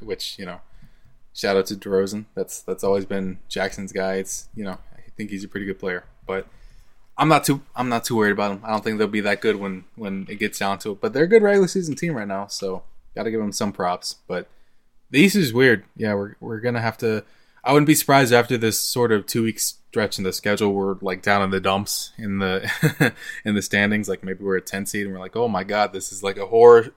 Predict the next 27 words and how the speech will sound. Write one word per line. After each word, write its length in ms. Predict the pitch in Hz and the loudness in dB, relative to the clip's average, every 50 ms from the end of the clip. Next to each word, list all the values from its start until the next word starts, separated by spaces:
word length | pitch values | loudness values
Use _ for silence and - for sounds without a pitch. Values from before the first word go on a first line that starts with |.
| _ - | _ -8
this 160 | 123 120 123 | -6 -4 -4
is 140 | 123 - 131 | -2 -2 -2
a 40 | |
horror 340 | 127 131 127 135 131 127 120 | 0 4 6 6 6 6 4
show." 380 | - - 123 110 101 95 95 - - _ _ _ _ _ _ _ _ | 4 4 4 4 4 2 0 -4 -10 _ _ _ _ _ _ _ _
But, 280 | - 101 95 95 - - - - - _ _ _ _ _ - - - - - - - - | -4 -2 -2 -2 -4 -6 -12 -20 -20 _ _ _ _ _ -20 -20 -20 -20 -20 -20 -20 -12
you 140 | - 123 110 | -8 -6 -4
know, 160 | 95 87 87 - - - - - | -4 -6 -8 -10 -12 -10 -4 -4
it's 140 | 135 - 156 | 2 4 4
a 40 | |
long, 420 | 139 127 123 120 117 117 113 110 104 | 6 8 8 8 8 8 6 4 2
long 200 | 98 101 101 104 | 0 0 0 0
regular 280 | 98 95 95 98 95 92 | -2 -2 -2 -4 -4 -4
season. 300 | - 104 95 90 90 92 | -4 -6 -6 -6 -8 -10
It's, 240 | 92 - - - - | -12 -12 -12 -12 -10
it's 120 | 117 95 - | -10 -4 0
eighty-two 360 | 110 107 107 98 - 110 101 | 0 0 0 0 -2 -2 -2
games. 340 | 98 95 98 98 95 95 95 | 0 0 0 -2 -2 -4 -8
It's, 520 | 92 - - - - _ - - - - - | -10 -8 -10 -10 -12 _ -18 -20 -20 -16 -12
what, 180 | 98 98 92 - | -10 -10 -10 -12
five 320 | - - 101 95 98 98 | -6 -2 0 0 0 -2
or 60 | 101 | -4
six 240 | - - 104 - - | -6 -8 -8 -8 -8
months? 280 | 95 92 95 92 - - | -8 -8 -8 -8 -8 -10
So, 460 | - - - - - 90 90 87 - - - - - - - - - - - - - - - - - - - - - - | -10 -10 -10 -8 -6 -6 -8 -8 -10 -14 -18 -20 -20 -20 -20 -20 -20 -20 -20 -20 -20 -20 -20 -20 -20 -20 -20 -20 -20 -16
you 120 | 101 90 | -16 -16
know, 100 | 90 | -16